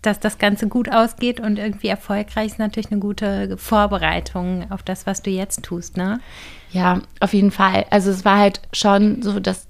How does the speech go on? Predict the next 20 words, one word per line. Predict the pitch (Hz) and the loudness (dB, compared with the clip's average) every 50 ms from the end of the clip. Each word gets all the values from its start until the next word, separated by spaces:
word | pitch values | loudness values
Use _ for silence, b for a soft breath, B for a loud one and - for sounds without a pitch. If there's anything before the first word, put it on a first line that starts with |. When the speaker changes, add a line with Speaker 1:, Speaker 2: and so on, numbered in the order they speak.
| - - | -4 -2
Speaker 2:
natürlich | 202 196 - - 208 196 - - | -2 -2 0 0 0 0 0 -2
auch | 185 | 0
in | 190 202 | 0 0
der | 196 185 | 0 0
Zeit | - - 190 196 - | 0 -2 -2 -2 0
beim | - 190 202 | -2 -2 -2
Einkauf, | - 185 190 - 202 196 - | 0 -2 -2 0 -2 -4 -4
es | 196 - | -6 -14
kam | - - - 190 185 | -12 -8 -6 -4 -2
halt | 185 190 190 233 | -2 -4 -4 -6
auch | 185 - | -12 -10
einfach | - - 180 - 196 - | -8 -8 -8 -8 -8 -6
immer | 196 180 180 175 | -4 -2 -2 -2
mehr | 170 165 170 175 180 185 | -2 -2 -2 -2 -4 -4
dazu. | - 180 175 - - - 220 214 220 226 233 226 - - | -4 -6 -10 -8 -6 -2 0 2 2 2 0 0 -2 -2
Ähm, | 180 180 180 180 180 180 180 175 170 B B B B B B B B B | -2 0 2 2 2 2 0 0 -4 B B B B B B B B B
also | 190 - - | 0 0 0
auch | - - 185 | 0 -2 -2
immer | - - 190 175 175 | 0 2 2 2 4
mehr | 175 175 175 175 175 214 | 2 2 2 2 0 0